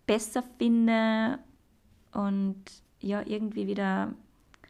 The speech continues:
ja, einfach so das Selbstwertgefühl wieder zurückkrieg. Und andererseits wollte ich aber einfach nur wieder alles essen können,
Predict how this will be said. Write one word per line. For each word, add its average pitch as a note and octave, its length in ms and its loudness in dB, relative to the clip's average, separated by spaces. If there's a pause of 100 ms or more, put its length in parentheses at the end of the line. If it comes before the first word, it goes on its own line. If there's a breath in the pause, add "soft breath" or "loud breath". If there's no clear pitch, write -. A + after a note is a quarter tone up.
(1200 soft breath)
ja, A3 260 -4
einfach A3 240 -4
so A3 120 -8
das A3 160 -6
Selbstwertgefühl G3+ 960 -4 (240)
wieder F#3+ 260 -4
zurückkrieg. A3+ 800 -4
Und A#3+ 120 -6
andererseits A3 680 -2
wollte G#3+ 220 -4
ich G3 80 -2
aber - 100 -6
einfach G3+ 360 -2
nur G#3 140 -4
wieder G3+ 220 -4
alles G3 220 -2
essen G3 300 -6
können, F#3+ 440 -2